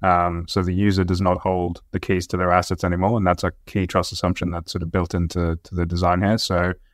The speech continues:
really what Athena is doing is providing a front end where a user is depositing assets. It's being sent to one of these institutional grade custodians where we no longer have control and title over those assets. And, uh,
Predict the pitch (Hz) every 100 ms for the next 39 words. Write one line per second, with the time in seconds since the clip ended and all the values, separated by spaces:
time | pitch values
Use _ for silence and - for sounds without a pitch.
0 | _ - 107 101 95 90 98 92 87 92
1 | 90 85 - 90 92 90 87 107 104 92
2 | 90 90 - - - - 95 90 90 87
3 | 95 95 92 90 87 87 98 92 90 90
4 | 87 - 90 - - - - - - 98
5 | 87 104 95 - - 92 90 87 87 87
6 | - 92 92 87 90 87 98 - 95 90
7 | 87 - 85 90 92 90 90 90 90 85
8 | 80 90 87 - - 90 95 90 87 -
9 | - 87 85 - 90 92 85 87 85 85
10 | 85 87 143 - - - - - - 98
11 | 90 87 87 85 - 90 87 85